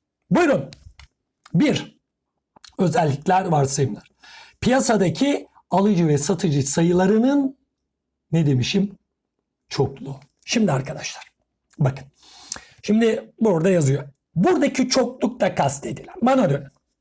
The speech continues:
Küçük ekrana sağ üstüne doğru bakın. Kurban olurum. Şimdi çok sayıda hocam bin adet mi? Yüz bin adet mi? Bir milyon adet mi satıcı ve alıcı var? Önemli olan burada adet değil şu.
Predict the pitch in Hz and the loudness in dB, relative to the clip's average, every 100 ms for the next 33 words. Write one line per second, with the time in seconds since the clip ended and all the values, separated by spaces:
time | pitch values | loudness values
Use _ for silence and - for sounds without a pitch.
0 | _ _ _ _ - - _ - - - | _ _ _ _ -20 -20 _ -8 -6 -2
1 | 208 - 170 165 170 156 156 - 175 175 | -4 -2 -4 -2 -2 0 0 0 0 0
2 | 160 - - 139 139 151 208 156 - _ | 0 -2 -2 0 2 2 0 -2 -6 _
3 | _ - 233 160 143 - - - _ _ | _ -4 -2 0 -2 -6 -14 -18 _ _
4 | _ - - 339 277 - - _ _ _ | _ -20 -4 0 0 -2 -10 _ _ _
5 | - _ - 262 - - 180 156 247 277 | -20 _ 0 0 -2 0 2 2 2 0
6 | 185 180 294 294 175 151 139 - - 392 | 0 0 0 2 2 0 -2 -6 -12 -2
7 | 196 285 247 214 170 143 135 160 156 220 | 2 2 2 2 2 2 0 -2 0 2
8 | 320 302 269 262 254 240 240 - 180 220 | 2 2 2 2 2 0 -2 -2 2 2
9 | 208 196 175 - 175 185 143 156 147 131 | 0 -2 -2 0 -2 0 0 2 2 2
10 | 117 117 117 _ - - - 214 240 277 | 0 -2 -4 _ -20 -20 -4 0 2 2
11 | 285 320 269 269 247 240 220 226 185 202 | 4 4 4 2 2 2 2 2 2 0
12 | 196 - 143 123 - 160 - | 0 0 0 0 -2 -2 -4